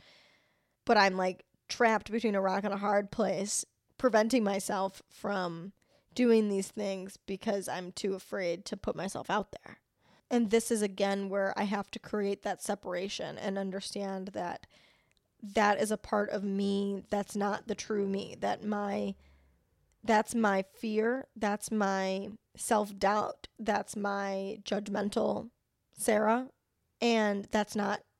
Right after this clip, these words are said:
truly me inside. It's this version of myself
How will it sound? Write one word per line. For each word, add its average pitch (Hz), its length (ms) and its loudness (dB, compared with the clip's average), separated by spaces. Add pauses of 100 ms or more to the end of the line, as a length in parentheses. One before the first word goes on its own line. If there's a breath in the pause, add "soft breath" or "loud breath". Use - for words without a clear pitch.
(200)
truly 220 480 2
me 196 480 -2
inside. - 600 -6 (1120 soft breath)
It's 214 220 2
this 196 360 -2
version 214 460 0
of 190 180 2
myself 202 640 0